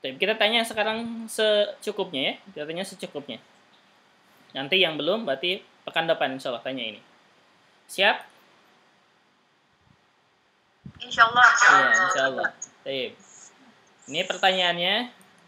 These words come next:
Speaker 1: Nah, pertanyaannya yang pertama, at-tadrib as-sadis, ajib anil as'ilati at-taliyah. Yang pertama, aina taskun, berarti nanti karena semuanya perempuan, ana ganti taskunnya menjadi taskunin gitu ya.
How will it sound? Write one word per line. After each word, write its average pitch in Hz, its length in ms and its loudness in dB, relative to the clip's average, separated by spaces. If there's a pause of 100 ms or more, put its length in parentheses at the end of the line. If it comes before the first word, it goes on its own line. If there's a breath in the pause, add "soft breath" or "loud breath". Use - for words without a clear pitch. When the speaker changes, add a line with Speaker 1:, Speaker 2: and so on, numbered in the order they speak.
(440)
Speaker 1:
Nah, 147 180 -6
pertanyaannya 165 680 -2 (140)
yang 165 140 -4
pertama, 160 340 -6
at-tadrib 170 680 -2
as-sadis, 160 760 -2
ajib 165 340 -2
anil 151 320 -4
as'ilati 160 640 -4
at-taliyah. 135 680 -4 (500)
Yang 143 200 -10
pertama, 170 460 -2
aina 170 340 -2
taskun, 190 680 -4
berarti 143 260 -8
nanti 160 340 -6
karena 147 240 -6
semuanya 156 400 -8
perempuan, 151 520 -4
ana 147 160 -8
ganti 147 580 -6
taskunnya 151 560 -8
menjadi 139 400 -8
taskunin 151 640 -6
gitu 139 240 -4
ya. 160 120 -2